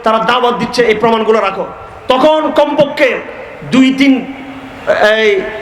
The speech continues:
এই, ইয়ে কা-, মানে কয়েক কেজি, দুই তিন চার কেজির মতো কাগজ, বিশাল বিশাল ডকুমেন্টারি, বিশাল বিশাল ডকুমেন্ট কাগজ আমরা হেফাজত ইসলামের কেন্দ্রীয় সুরাতে আমরা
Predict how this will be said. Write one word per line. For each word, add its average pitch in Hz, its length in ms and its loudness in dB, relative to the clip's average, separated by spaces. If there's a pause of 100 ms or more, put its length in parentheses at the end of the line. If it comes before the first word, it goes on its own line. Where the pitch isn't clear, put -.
(340)
এই, 202 200 4
ইয়ে 214 200 2
কা-, 208 180 2
মানে 214 220 0 (120)
কয়েক 262 240 2 (100)
কেজি, 226 320 0 (160)
দুই 269 160 4
তিন 262 200 0
চার 247 200 0
কেজির 247 280 0
মতো 240 220 0
কাগজ, 226 360 2 (400)
বিশাল 254 300 0
বিশাল 247 240 2
ডকুমেন্টারি, 233 640 2 (320)
বিশাল 214 280 2
বিশাল 240 200 4
ডকুমেন্ট 233 440 2
কাগজ 220 320 0 (440)
আমরা 208 520 0 (280)
হেফাজত 226 220 2
ইসলামের 220 340 0
কেন্দ্রীয় 208 340 0
সুরাতে 214 300 2
আমরা 202 420 0